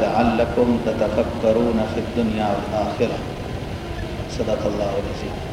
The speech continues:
وہ آپ سے پوچھتے ہیں کہ اللہ کے راستے میں کتنا خرچ کریں۔ آپ فرما دیجئے، العفو،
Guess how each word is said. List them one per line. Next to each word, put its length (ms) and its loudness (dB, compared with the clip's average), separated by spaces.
وہ 180 6
آپ 300 6
سے 180 2
پوچھتے 360 0
ہیں 380 2
کہ 200 2
اللہ 220 4
کے 100 6
راستے 680 4
میں 240 4
کتنا 260 4
خرچ 300 4
کریں۔ 220 2
آپ 360 4
فرما 260 6
دیجئے، 380 6
العفو، 640 6